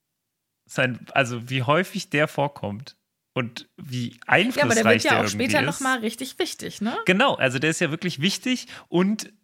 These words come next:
Speaker 1: ist ja ein Symbol für auch Snape in einer gewissen Weise, ne? Also für den Halbblutprinz dann halt.
Speaker 2: What?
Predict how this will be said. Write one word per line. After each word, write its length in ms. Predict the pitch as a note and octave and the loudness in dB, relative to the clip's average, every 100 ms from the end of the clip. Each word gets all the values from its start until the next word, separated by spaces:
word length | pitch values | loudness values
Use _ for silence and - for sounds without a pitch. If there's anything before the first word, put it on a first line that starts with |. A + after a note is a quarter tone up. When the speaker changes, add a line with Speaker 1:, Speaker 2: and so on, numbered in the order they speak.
| _ | _
Speaker 1:
ist 280 | - E3 - | -4 -4 0
ja 260 | E3 D#3+ - | 2 2 0
ein 300 | B2+ C3 C3+ | 0 0 -2
Symbol 880 | A#2+ C#3 A#2+ - B2+ E3 G3+ A3 G#3+ | -2 -4 -4 -2 0 2 2 0 -2
für 320 | - D3+ - | -4 -4 -2
auch 460 | B2 B2+ C3+ - _ _ _ - | 0 -2 -4 -12 _ _ _ -12
Snape 600 | - C3 B2 D3+ A#3+ - - - | -6 0 2 2 0 -4 -20 -8
in 180 | D3+ E3 | -2 -2
einer 80 | |
gewissen 340 | E3+ E3+ F#3 F#3 | 0 -2 -2 0
Weise, 400 | F#3 G3 G#3 G#3 | 0 0 -2 -4
ne? 400 | C#3 F#3 B3 B3+ _ _ _ _ _ - | -2 -2 -2 -8 _ _ _ _ _ -2
Also 200 | B2 A#2 | 0 0
für 160 | C#3 | -2
den 160 | B2+ A2 | -2 2
Halbblutprinz 800 | A#2+ - F3+ F#3 - F#3+ A3 - | 0 0 -6 -6 -4 -4 -4 -4
dann 280 | G3 A3+ | -4 -4
halt. 320 | G3 G3 A#3+ - _ _ _ _ _ _ _ _ _ _ _ - | -4 -6 -8 -18 _ _ _ _ _ _ _ _ _ _ _ -14
Speaker 2:
What? 960 | B3+ D#4 G#4+ G4+ G#4 G#4 _ - - | -8 -4 -2 -2 -2 -6 _ -14 -14